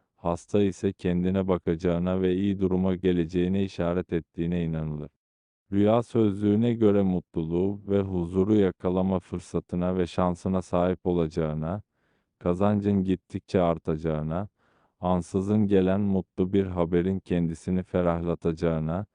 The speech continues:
rahatlatacağına ve manevi olarak güç vereceğine, parasal olarak konulan hedeflere varılacağına,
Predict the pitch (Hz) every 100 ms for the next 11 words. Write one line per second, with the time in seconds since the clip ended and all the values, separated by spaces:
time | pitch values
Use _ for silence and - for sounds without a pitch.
0 | _ _ _ - 87 87 - 92 - 90
1 | 95 92 101 104 95 90 90 98 104 101
2 | 87 80 85 85 _ 92 - 95 87 82
3 | 87 82 78 85 104 - _ _ _ -
4 | 90 90 - 104 92 90 87 90 - 85
5 | 85 82 90 95 90 90 85 - 92 92
6 | 87 85 85 78 85 82 80 87